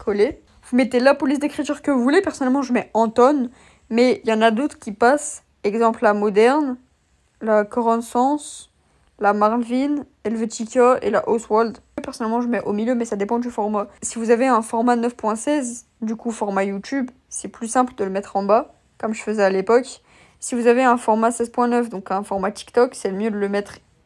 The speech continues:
au milieu comme moi. Si c'est un format quatre point trois, de le mettre comme moi. Là, vous allez faire texte durable. Et là, on va écouter et on va faire des cuts.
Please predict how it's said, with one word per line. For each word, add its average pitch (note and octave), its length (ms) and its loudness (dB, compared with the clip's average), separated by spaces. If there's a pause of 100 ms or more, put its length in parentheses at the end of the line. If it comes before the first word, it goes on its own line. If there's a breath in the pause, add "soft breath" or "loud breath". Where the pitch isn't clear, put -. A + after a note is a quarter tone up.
(320)
au G#3 80 -2
milieu G3+ 260 -2
comme G3 220 -2
moi. G3+ 160 2
Si - 120 -8
c'est A#3 120 2
un A#3 100 6
format A3 320 2
quatre A3 220 0
point G#3+ 180 0
trois, C4 240 2
de B3+ 60 0
le G#3 100 0
mettre A3 180 -2
comme G#3 220 0
moi. - 180 -12 (360)
Là, C4 240 4
vous B3 200 0
allez G#3+ 200 4
faire G#3 320 -2 (100)
texte D4 300 -2
durable. A3+ 600 2 (440)
Et B3+ 80 2
là, C#4 100 8
on E4+ 80 4
va - 240 2
écouter C#4 600 -2 (100)
et - 20 0
on G#3+ 60 2
va G#3+ 80 2
faire C4+ 200 0
des A3+ 140 0
cuts. - 220 -6